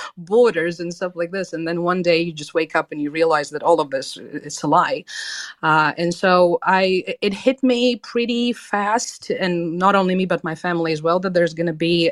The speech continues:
a, there's gonna be a continuation to that. Uh, so when my family moved from Crimea soon after the annexation, this was our main goal, was to try and get away as far from Russia as possible, because we knew that,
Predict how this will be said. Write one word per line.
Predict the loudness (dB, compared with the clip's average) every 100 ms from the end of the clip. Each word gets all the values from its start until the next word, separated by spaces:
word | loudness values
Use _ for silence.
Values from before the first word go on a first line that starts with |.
| 0
a, | -2 0 0 -4 -8 -12 -2
there's | 0 2
gonna | 2
be | 2
a | 2
continuation | 0 0 2 4 2 -2 -2
to | 0
that. | 2 2 -2 -18 -16 -14 -14 -16 -4
Uh, | 2 2
so | 2 2 4 4
when | 2 0 2
my | 2 2
family | 2 2 2 -2 -2 -2
moved | -4 -4 -4 -2 -4 -4
from | -2 -2
Crimea | 0 0 0 -2
soon | -2 -2 2
after | 2 0
the | -8 -4
annexation, | -4 -4 -4 -4 -4 -4 -2
this | -2 -4 -2
was | -2
our | 2 2 4 4 4 2 -10 -20 -8
main | 0 2 4 4 2 0 -4 -12 2
goal, | 6 6 6 2
was | 0 -2
to | -6
try | -2 2 4
and | 2 0
get | 0
away | 0 0 0 -2 -4
as | -6 -8
far | -4 0 2 0
from | -4 -4
Russia | -4 -4 -6 -6 -6 -8
as | -14
possible, | -6 -4 -4 -6 -6 -6
because | -4 -4
we | -2 -2
knew | -2 0
that, | 2 0 -4